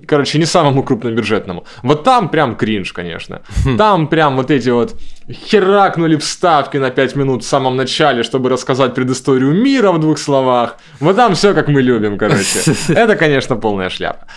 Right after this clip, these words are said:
Speaker 1: А в остальном, да, фильм сложный, но это такое, для, как, как вино для гурманов. Типа, знаешь, вот ты, ты или вот эти вот все оттенки чувствуешь. Опять же, никакого ск-, никакой скабрезности.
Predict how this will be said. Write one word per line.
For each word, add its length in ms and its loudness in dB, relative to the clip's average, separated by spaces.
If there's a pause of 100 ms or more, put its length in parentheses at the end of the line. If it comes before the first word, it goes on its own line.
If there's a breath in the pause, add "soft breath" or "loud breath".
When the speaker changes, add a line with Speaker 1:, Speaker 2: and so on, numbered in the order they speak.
(200 loud breath)
Speaker 1:
А 220 2
в 60 2
остальном, 480 2
да, 100 4
фильм 260 0
сложный, 560 0
но 340 0 (320)
это 440 0
такое, 360 -4
для, 560 0
как, 180 -2
как 220 2
вино 320 2
для 140 2
гурманов. 480 -2 (120)
Типа, 240 -8
знаешь, 340 -2
вот 140 -4
ты, 180 4
ты 140 0
или 380 2
вот 140 2
эти 140 -4
вот 120 0
все 180 -2
оттенки 480 -2
чувствуешь. 580 -4 (320 loud breath)
Опять 280 2
же, 160 -2
никакого 480 2
ск-, 220 -4
никакой 320 0
скабрезности. 680 -2